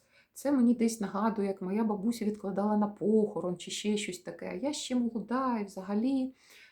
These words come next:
а, це якось не круто. А, тому я пропоную вам звернути вашу увагу на те, що можна змінити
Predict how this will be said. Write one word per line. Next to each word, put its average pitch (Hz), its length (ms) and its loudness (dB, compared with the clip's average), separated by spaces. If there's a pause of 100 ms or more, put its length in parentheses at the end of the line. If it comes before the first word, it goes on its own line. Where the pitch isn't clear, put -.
а, 185 480 -4
це - 120 -6
якось 208 260 -4
не 196 60 -2
круто. - 400 -8 (1120)
А, 160 140 -10 (100)
тому 320 320 -4
я - 100 0
пропоную 220 480 -2
вам 226 380 4 (160)
звернути 202 880 -2
вашу 175 280 -8
увагу 202 280 -4
на 185 140 -2 (120)
те, 156 360 -10
що - 220 -14
можна 294 500 -6 (360)
змінити 190 920 -2